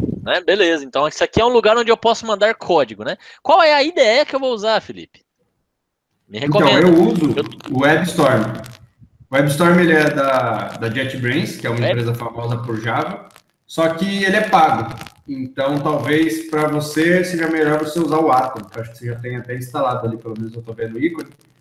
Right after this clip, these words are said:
Speaker 2: O Atom, se eu não tô enganado, foi criado pelo próprio pessoal do GitHub, e ele é mantido pela comunidade, tá sempre atualizado. Vai ser até legal, porque eu só uso o Atom pra edições bem pequenas de arquivo, então eu também vou aprender a usar mais o Atom juntos aí, porque eu não,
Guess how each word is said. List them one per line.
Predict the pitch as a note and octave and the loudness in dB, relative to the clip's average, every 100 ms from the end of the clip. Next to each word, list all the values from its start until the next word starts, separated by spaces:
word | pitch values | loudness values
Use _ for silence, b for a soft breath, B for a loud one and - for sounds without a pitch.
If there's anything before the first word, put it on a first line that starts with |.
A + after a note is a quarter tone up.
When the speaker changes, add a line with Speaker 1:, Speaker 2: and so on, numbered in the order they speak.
| _ _ | _ _
Speaker 2:
O | C3 | 2
Atom, | E3+ F3+ F#3+ | 2 4 2
se | F#3 | 4
eu | F#3+ | 4
não | F3+ | 4
tô | F#3 | 4
enganado, | G3 F3+ F3+ F3 | 2 4 2 2
foi | F#3 | 0
criado | F3 F3 E3+ | 2 0 2
pelo | F3+ E3+ | 0 0
próprio | E3 E3+ F3 | -2 -4 -6
pessoal | F3 E3+ | -4 -4
do | - | -4
GitHub, | D#3 - A#2+ B2+ D#3+ - - _ _ _ _ - | -8 -8 -6 0 0 -2 -12 _ _ _ _ -8
e | B2+ | -2
ele | C#3 D3 | 2 4
é | D#3 D#3 D#3+ D#3 | 4 4 2 2
mantido | D#3 D#3+ D#3 | 0 0 -2
pela | E3 E3 | -2 -2
comunidade, | E3 E3 E3 G#2+ A2+ D3 D3+ - | -4 -4 -2 -2 0 0 -2 -6
tá | A#2 | -10
sempre | C3+ B2+ | -12 -10
atualizado. | C3+ C3+ A2+ A2 A#2 G#2+ - - _ - | -8 -8 -8 -6 -6 -6 -10 -20 _ -4
Vai | - | -2
ser | F#3 | 0
até | F#3 F#3+ | 2 2
legal, | F#3+ D3+ F3 - | 4 4 2 0
porque | D3 - | -4 0
eu | D3 D3 | 0 2
só | D#3 | 0
uso | D#3 D#3 | -2 0
o | D3+ | 0
Atom | C#3 C#3 C3+ | 0 -2 -8
pra | - C#3 C3 | -8 -4 -4
edições | B2+ B2 C#3+ C3+ | -4 -6 -8 -8
bem | B2+ C#3+ | -6 -8
pequenas | - - B2+ C3+ | -8 -12 -10 -6
de | B2+ | -6
arquivo, | A#2 B2 D3+ E3+ - - _ | -6 -2 -4 -4 -14 -20 _
então | C#3+ | 0
eu | C#3 | 0
também | D3 D3 D3 | 2 4 4
vou | D3+ | 2
aprender | D3+ D3+ D3 C#3+ C#3 | 0 0 0 0 0
a | C#3+ | 0
usar | C#3 C#3 | -2 -2
mais | C3 C3+ C3 | -4 -4 -4
o | |
Atom | B2+ A#2 A#2+ C#3 - - - | -2 -2 -4 -10 -14 -20 -16
juntos | A#2+ B2+ - A2+ | -10 -10 -10 -12
aí, | G#2 | -12
porque | - - | -14 -8
eu | A2+ | -8
não, | A#2 | -8